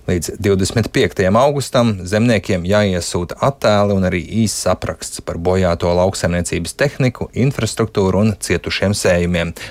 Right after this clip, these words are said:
norādot arī kultūras un tās apjomu hektāros. Vēlāk valdība lems par iespējamo atbalstu lauksaimniekiem. Ukrainas prezidents Volodimirs Zelenskis šodien atlaida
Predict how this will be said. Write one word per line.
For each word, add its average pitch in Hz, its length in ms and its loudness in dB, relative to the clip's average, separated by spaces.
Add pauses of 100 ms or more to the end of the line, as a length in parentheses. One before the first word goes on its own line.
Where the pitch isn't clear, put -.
(100)
norādot 92 400 2
arī 90 160 2
kultūras 113 560 0
un 90 140 -2
tās 85 240 -4 (100)
apjomu 87 540 -2
hektāros. 87 640 -2 (520)
Vēlāk 127 480 4
valdība 117 540 2
lems 131 240 -2
par 120 260 0
iespējamo 98 840 0 (120)
atbalstu 85 720 -2 (240)
lauksaimniekiem. 82 880 -4 (2500)
Ukrainas 147 500 2
prezidents 113 460 2
Volodimirs 117 480 2
Zelenskis 131 580 0 (140)
šodien 92 400 -2
atlaida 101 560 0